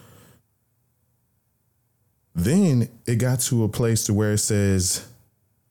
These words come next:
and this was peculiar, "Why are you including people who have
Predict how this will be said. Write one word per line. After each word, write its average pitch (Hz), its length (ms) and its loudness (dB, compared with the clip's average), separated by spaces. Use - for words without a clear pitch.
and 101 140 2
this 190 160 2
was 120 140 0
peculiar, 107 680 -2
"Why 117 300 -2
are 165 100 0
you 143 220 2
including 117 500 0
people 101 440 -2
who 92 200 -2
have 85 340 -2